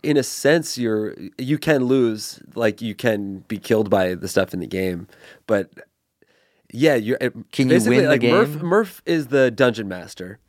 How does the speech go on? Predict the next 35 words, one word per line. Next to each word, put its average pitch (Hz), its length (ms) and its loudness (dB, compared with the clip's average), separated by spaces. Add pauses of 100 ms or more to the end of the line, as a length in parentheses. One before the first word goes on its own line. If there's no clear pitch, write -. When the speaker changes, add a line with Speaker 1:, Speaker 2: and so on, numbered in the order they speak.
(220)
Speaker 1:
He 165 240 0
knows 165 320 6
the 127 100 2
whole 127 180 2
entire 123 420 4
world. 98 460 -6 (360)
He - 120 -2
doesn't 180 300 2
know, 147 160 2
like, 131 240 0
what 123 200 4
the 123 100 -2
story 135 460 2
is 147 200 0
necessarily 123 800 -4
because 101 720 -4
he 123 160 -6
doesn't 110 220 0
know 104 100 0
what 98 160 -2
our 98 120 -4
characters 104 480 -4
are 110 80 -2
gonna 95 180 -4
choose. 131 500 -4 (360)
It's 123 120 -4
basically, 165 400 4
like, 113 240 4
you, 123 260 -6 (380)
you 147 240 2
can 180 200 4
do 147 280 4
anything 117 640 0 (120)
you 110 200 -4
want. 98 420 -2